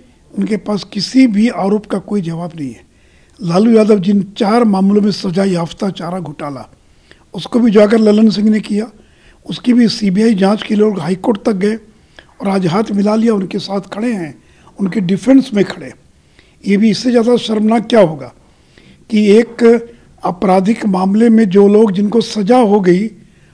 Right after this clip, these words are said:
उनके डिफेंस में खड़े। तो जिनके खिलाफ आपने सबूत दिया, जिनके खिलाफ आप पटना हाई कोर्ट गए सीबीआई जांच के लिए।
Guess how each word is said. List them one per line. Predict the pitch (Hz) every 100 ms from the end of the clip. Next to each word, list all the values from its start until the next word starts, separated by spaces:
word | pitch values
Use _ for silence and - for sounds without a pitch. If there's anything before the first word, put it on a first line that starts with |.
| _
उनके | 202 196 254
डिफेंस | 226 180 190 254 285 -
में | 247
खड़े। | - 175 135 - _ _ _ _ _ _
तो | 214
जिनके | 156 170 180 247
खिलाफ | - 175 190 233
आपने | 185 190 226
सबूत | 214 - 180 240
दिया, | 180 170 131 - _ _ _ _ -
जिनके | 170 180 240
खिलाफ | 190 208 214 208
आप | 208 208 _ _ _ _ -
पटना | 165 240
हाई | 208 160
कोर्ट | 180 254 202
गए | 160 139 - _ _
सीबीआई | - 220 180 208 208
जांच | 175 214 -
के | -
लिए। | 165 127